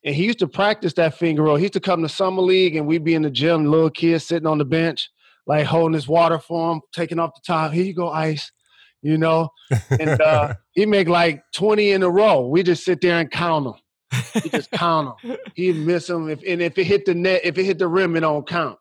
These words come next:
Speaker 1: He just, and we like, "Man,
Speaker 3: <laughs>
Speaker 1: that's what it take to be great."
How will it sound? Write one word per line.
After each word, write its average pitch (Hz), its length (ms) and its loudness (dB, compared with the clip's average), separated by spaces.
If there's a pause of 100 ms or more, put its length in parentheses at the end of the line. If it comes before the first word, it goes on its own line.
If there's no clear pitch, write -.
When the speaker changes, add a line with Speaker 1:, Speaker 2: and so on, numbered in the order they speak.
(560)
Speaker 1:
He 143 160 -8
just, 139 280 -6
and 123 100 -12
we 135 120 -8
like, 107 300 -16 (120)
"Man, 127 380 -6 (220)
Speaker 3:
<laughs> - 840 -8
Speaker 1:
that's 151 180 -2
what 156 120 4
it 147 120 0
take 156 260 -2
to 139 80 -2
be 139 200 2
great." 135 420 0